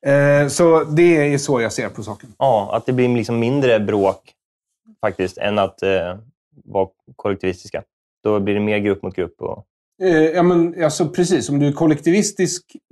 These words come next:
Speaker 1: så är du ju inte en egen individ, utan riktiga kollektivister knyter ju dig till din grupp.
Speaker 2: Mm.
Speaker 1: Ja. Eh, så det, om det blir mer eller mindre bråk,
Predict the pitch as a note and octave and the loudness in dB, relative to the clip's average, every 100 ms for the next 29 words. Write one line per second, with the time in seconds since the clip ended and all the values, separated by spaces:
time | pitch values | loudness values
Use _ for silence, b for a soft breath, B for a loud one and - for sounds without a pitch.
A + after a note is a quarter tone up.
0 | E3 - D#3+ D3 C3+ C3 C3 C3 B2+ B2 | -6 0 2 2 2 0 0 0 -2 -2
1 | A2+ A#2+ A#2 A2+ A2+ A#2 A#2+ D#3+ C#3 G#2+ | -4 -6 -4 -4 -6 -6 -2 2 2 0
2 | A#2 A2+ A#2 B2 A#2+ - D3 - C#3 C3+ | -6 -8 -8 -6 -6 -4 -2 -2 -4 -4
3 | A#2 A2 A#2 G#2+ A#2+ A2+ - A#2 A2+ A2 | -6 -6 -8 -8 -6 -6 -6 -4 -2 -2
4 | A2 - _ _ - B2 C#3 C#3 A2 G2 | -4 -8 _ _ -16 -6 0 0 0 -4
5 | G2 _ - A#2+ G#2+ G2+ G#2 G#2+ C3 - | -10 _ -12 -8 -6 -6 -6 -4 -4 -4
6 | - B2 B2+ A2 _ A#2 B2 - _ _ | -8 -8 -8 -10 _ -8 -8 -8 _ _
7 | _ _ C3 B2 A#2+ A2 C#3 C3+ C3+ C3+ | _ _ -8 -4 -4 -2 0 0 0 -4
8 | C#3 C#3+ C#3+ C#3 C3+ C3 C3+ C#3+ C3 C3 | -4 0 0 0 -2 -6 -8 -6 -4 -2
9 | C3+ C#3 C3+ C3 C3 C3 C3+ D#3 F3 D3+ | 0 0 0 0 0 0 0 2 2 2
10 | - | -2